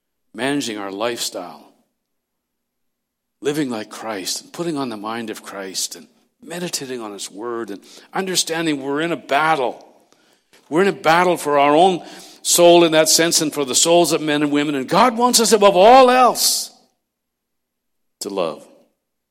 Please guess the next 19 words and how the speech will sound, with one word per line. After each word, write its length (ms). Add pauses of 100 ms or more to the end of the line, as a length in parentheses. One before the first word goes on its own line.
(720)
I 40
want 180
to 40
encourage 500
us 180
today 520 (2500)
to 100
a 40
little 180
time, 760 (200)
personal 400
time 320
of 100
evaluation 880 (1400)
between 300
ourselves 560
and 160
the 40
Lord, 460